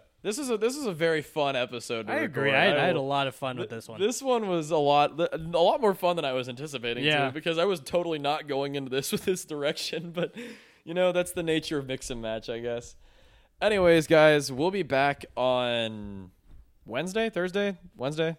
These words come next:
Speaker 1: We record Wednesday, upload
Speaker 2: Wednesday,
Speaker 1: Thursday.
Speaker 2: yeah.
Speaker 1: Okay. We'll be back on Wednesday, hopefully with a full cast. I know it's been a little bit discombobulated as far as our host scheduling lately. Uh,
Speaker 2: It's been a lot of just me and Cole, but it will not be like this all the time.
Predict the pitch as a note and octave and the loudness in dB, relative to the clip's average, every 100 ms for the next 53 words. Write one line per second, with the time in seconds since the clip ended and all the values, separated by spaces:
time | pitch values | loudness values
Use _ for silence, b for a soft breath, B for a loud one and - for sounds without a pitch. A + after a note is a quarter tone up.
0 | _ B2+ A#2+ C#3+ C#3 D3 D3 D3 A#2+ A#2+ | _ -6 -2 0 0 0 -2 -4 -2 -4
1 | C3+ C3 C3 C#3 D3+ C3 A2 C3 C3 A#2+ | -2 -2 -4 -2 -4 -4 -2 0 0 0
2 | G2+ - b b b b C3 D#3+ E3 E3 | -2 -6 b b b b -6 -4 0 0
3 | E3+ D#3+ C#3+ C#3 D3 C3 B2 D3+ D#3 D#3+ | 2 0 0 -2 0 -2 0 0 0 0
4 | D#3 C#3+ - C3+ B2 B2 A#2+ - C#3+ D3+ | 0 0 -2 -2 0 0 0 0 0 2
5 | D3+ C#3+ D3 C3+ C3 B2 B2 A#2 - b | 0 0 -2 0 0 0 0 0 -4 b
6 | b - B2+ - B2+ A#2 A2+ A#2+ A#2 A#2 | b -6 -6 -4 0 0 0 0 0 0
7 | A2+ G#2+ - A2+ G#2+ G#2 G#2 G2+ - G2+ | -2 -4 -2 0 0 -2 -2 -4 -6 -4
8 | G#2 F#2+ A2 G#2+ - - - A2 A2 G#2+ | -4 -4 -6 -6 -10 -14 -6 -4 -4 -6
9 | G#2 G#2 G#2+ _ - G#2+ E2+ G#2 G#2+ - | -6 -8 -14 _ -8 -6 -6 -6 -8 -12
10 | b b b b b - A#2+ A2+ G#2+ G2+ | b b b b b -2 0 2 2 0
11 | G3 E3+ C#3+ D3+ C#3+ C3+ A#2+ B2+ C3+ B2+ | -2 -2 -2 -2 -6 -12 -14 -12 -12 -12
12 | A#2 - A#2 A2+ A#2 _ A#2+ A2 G#2 G2+ | -14 -12 -10 -8 -10 _ -14 -12 -12 -14
13 | A2 G#2 G#2 G#2 G2 G#2 G#2+ G2 F#2 G#2 | -14 -12 -12 -12 -14 -14 -16 -16 -18 -20
14 | - F#2+ F#2+ - F#2+ F#2+ | -18 -20 -20 -20 -20 -20